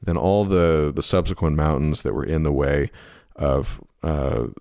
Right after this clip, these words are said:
the starting point and the end point, which is Los Angeles. So you could, you could build the siphon system. So in order to do this,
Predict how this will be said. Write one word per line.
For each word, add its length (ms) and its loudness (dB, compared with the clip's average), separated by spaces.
the 180 -4
starting 300 2
point 360 0
and 120 -2
the 80 -2
end 140 -2
point, 220 0
which 160 -6
is 120 -6
Los 200 -2
Angeles. 480 -8
So 140 -4
you 80 2
could, 240 -2
you 100 2
could 220 -2
build 240 4
the 100 2
siphon 460 0
system. 400 -8
So 340 4
in 60 2
order 180 6
to 100 2
do 220 4
this, 380 0